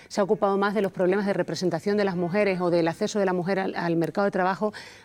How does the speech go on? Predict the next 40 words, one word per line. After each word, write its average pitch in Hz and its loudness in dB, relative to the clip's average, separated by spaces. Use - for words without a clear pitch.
mm, 190 4
se - 0
ha 220 4
ocupado 220 2
más 220 2
de 208 4
esto 214 -2
que 196 2
de, 185 4
eh, - -4
bueno, 190 0
pues, - -4
de 180 -2
la 175 -4
calidad 196 4
de 202 6
vida 208 6
de 185 4
las 165 0
mujeres, 180 0
¿no? 208 2
Es 202 0
decir, 202 4
de 180 4
todo 220 4
lo 233 4
que 220 0
afecta, 220 -2
pues, 202 -2
a 196 0
los 185 0
conflictos 208 -2
de 190 0
redistribución, 170 0
¿no? 208 -2
Y 185 4
de 175 6
hecho, 254 2
mm, 185 4
cualitativamente 220 2